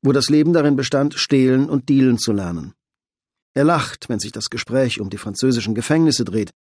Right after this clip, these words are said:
Veritable Hotels. Seiner Meinung nach überwintern viele Vorortbewohner dort, weil es so schön warm ist. Und im Sommer kommen sie wieder raus,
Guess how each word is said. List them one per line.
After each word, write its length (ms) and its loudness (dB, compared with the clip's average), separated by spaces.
Veritable 680 2
Hotels. 520 -6
Seiner 300 4
Meinung 320 4
nach 260 0
überwintern 600 0
viele 320 0
Vorortbewohner 760 0
dort, 240 0
weil 200 2
es 80 0
so 100 -2
schön 240 -2
warm 220 -6
ist. 280 -10
Und 140 -4
im 100 -6
Sommer 380 -2
kommen 240 0
sie 140 -6
wieder 160 -6
raus, 420 -6